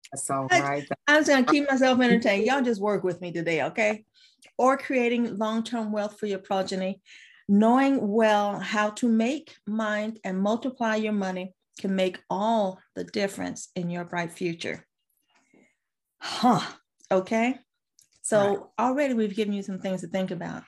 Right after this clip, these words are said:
Speaker 2: Are you in that sixty percent who is, like, not having a good month?
Speaker 1: Mm-hmm.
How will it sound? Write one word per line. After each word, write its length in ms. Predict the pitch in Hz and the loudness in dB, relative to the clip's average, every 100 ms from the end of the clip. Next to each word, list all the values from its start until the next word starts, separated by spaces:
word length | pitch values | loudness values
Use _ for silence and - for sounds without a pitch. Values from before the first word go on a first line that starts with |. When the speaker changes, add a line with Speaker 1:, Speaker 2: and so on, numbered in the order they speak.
| - | -6
Speaker 2:
Are 160 | 196 | -2
you 240 | 233 269 269 | 2 2 2
in 100 | 254 | 0
that 180 | 254 - | 0 -6
sixty 280 | 226 - | -10 -10
percent 420 | 233 220 240 226 220 | -8 -8 -4 -2 -2
who 100 | 208 | -2
is, 120 | 214 | -2
like, 260 | 208 196 - - - - _ _ _ _ _ _ _ _ _ _ _ _ 220 | -4 -6 -12 -16 -16 -16 _ _ _ _ _ _ _ _ _ _ _ _ 4
not 200 | 226 214 | 4 6
having 240 | 233 208 | 4 2
a 40 | 190 | 2
good 200 | 220 214 | 2 4
month? 360 | 247 269 - - - _ _ _ _ 147 | 2 2 -4 -18 -20 _ _ _ _ -10
Speaker 1:
Mm-hmm. 400 | 135 143 147 | -10 -8 -10